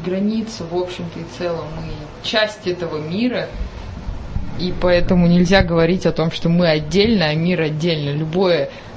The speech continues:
заявление о, обо мне как о конкретном человеке, это заявление о всем мире в целом, о других людях в том числе.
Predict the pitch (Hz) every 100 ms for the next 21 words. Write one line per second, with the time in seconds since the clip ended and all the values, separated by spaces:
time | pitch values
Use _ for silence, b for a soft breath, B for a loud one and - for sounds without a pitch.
0 | - 180 208 208 208 202 185 175 - 175
1 | 165 156 156 - 175 151 175 208 220 190
2 | 156 - 165 175 170 160 - 165 151 208
3 | 240 175 160 147 151 156 180 156 139 135
4 | - 233 202 160 175 165 - - - -
5 | 208 220 175 156 147 143 143 B B B
6 | - 156 156 202 - 180 180 156 - 160
7 | 160 - - 165 147